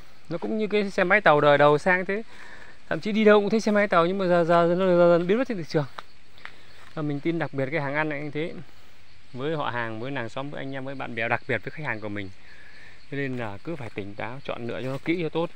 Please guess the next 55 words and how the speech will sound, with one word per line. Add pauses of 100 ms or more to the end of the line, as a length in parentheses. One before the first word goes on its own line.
(160)
Đừng
có
vì
cái
rẻ
quá
mà (680)
cho
người
nhà
của
mình
tự
dưng
đi
mua
những
cái
sản
phẩm (100)
nó
kém
chất
lượng,
cái
sản
phẩm (100)
nó (580)
không
có
hữu
ích
gì
cả, (360)
mà
cũng
chỉ
biết
ăn
cho
biết,
mà
cuối
cùng
có
biết
cái
gì
đâu. (640)
Ngoài
cái
biết
mất
tiền
là